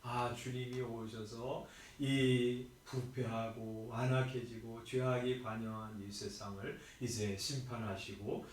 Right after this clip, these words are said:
새 하늘과 새 땅으로 바꾸어 주십시오. 세상만 아니라 나도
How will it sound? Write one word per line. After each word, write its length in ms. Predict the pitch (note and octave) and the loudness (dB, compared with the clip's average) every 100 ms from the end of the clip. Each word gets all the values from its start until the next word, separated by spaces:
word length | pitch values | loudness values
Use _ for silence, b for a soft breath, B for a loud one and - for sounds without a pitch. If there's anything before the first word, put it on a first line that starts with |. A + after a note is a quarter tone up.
| B | B
새 240 | - D#3 | 0 4
하늘과 680 | D3 C3+ B2+ A2+ A2 G#2+ G2+ | 4 6 4 4 2 0 0
새 300 | G2+ - - | -2 -4 -4
땅으로 580 | C3+ A2 G2+ G2+ - - | -4 -2 -4 -4 -4 -4
바꾸어 460 | - G2 - F#2 F#2 | -8 -10 -10 -12 -12
주십시오. 560 | F2 - - - - - - - - - B - | -14 -14 -14 -14 -14 -16 -18 -20 -20 -20 B -6
세상만 560 | F3 D3 E3 D#3+ D#3 | 4 10 10 10 6
아니라 540 | D3 C#3+ C#3+ C#3+ C#3 - - | 4 2 2 2 0 -6 -10
나도 680 | A#2 - - F#3+ F3+ - | -2 2 8 10 12 10